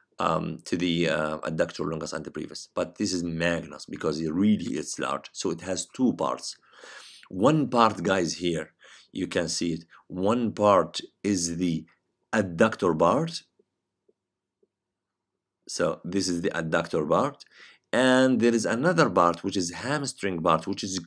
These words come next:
close to the posterior, close posteriorly, right? So this is the part of the hamstring part you see here.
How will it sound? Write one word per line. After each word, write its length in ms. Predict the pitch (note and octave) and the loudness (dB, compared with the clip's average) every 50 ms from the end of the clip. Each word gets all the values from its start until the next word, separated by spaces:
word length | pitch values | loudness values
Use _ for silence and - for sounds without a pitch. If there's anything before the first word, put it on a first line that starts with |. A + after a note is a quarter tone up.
| - | -10
close 480 | - - A2 G2+ G#2 G#2+ G#2+ A2+ A2+ - | -6 -2 2 4 4 4 4 2 -4 -8
to 140 | - - G2+ | -6 -6 -4
the 120 | F2+ F2+ | -4 -4
posterior, 920 | E2 - - F2 E2+ E2 - - - - G#2+ F#2 E2 D2+ D2 C#2+ D2 - - _ - _ _ - - | -4 0 0 0 0 -2 -6 -8 -4 0 0 2 2 0 -2 -4 -4 -6 -10 _ -20 _ _ -20 -4
close 280 | - G#2+ A2 G#2+ F#2+ - | 0 2 2 2 2 -2
posteriorly, 840 | - - F2+ F2 E2 - - G2 F#2+ E2+ E2+ F2 F2+ E2 D2 D2 D2 | 0 0 0 0 0 -2 -2 -2 0 2 4 4 2 2 0 -4 -6
right? 340 | D#2 D#2 E2 A2+ C#3 C3+ - _ _ _ _ _ _ _ _ | -6 -4 -4 -4 -6 -8 -12 _ _ _ _ _ _ _ _
So 160 | - - E2 | -8 -6 -4
this 200 | D#2+ F2 G2 F2 | -2 -2 -2 0
is 140 | F2 E2+ E2 | 0 0 0
the 360 | E2 E2+ E2+ E2 D#2 - - _ _ _ _ E2 | 0 2 2 0 -2 -4 -8 _ _ _ _ -2
part 260 | D#2+ F2+ F2+ F2 - | 2 2 2 2 0
of 120 | - F2 E2 | -4 -6 -4
the 160 | E2 E2+ D#2+ | -4 -4 -2
hamstring 580 | E2 E2+ E2+ E2 E2 - - E2 E2 E2 D#2 D2+ | -2 -4 -4 -4 -8 -10 -8 -8 -8 -6 -8 -6
part 320 | E2 D#2+ D#2 D2+ - - | -4 -4 -4 -4 -6 -10
you 80 | - - | -8 -8
see 200 | - - D2+ C#2 | -6 -6 -6 -8
here. 240 | D2 D2+ C#2+ C#2+ | -8 -10 -10 -12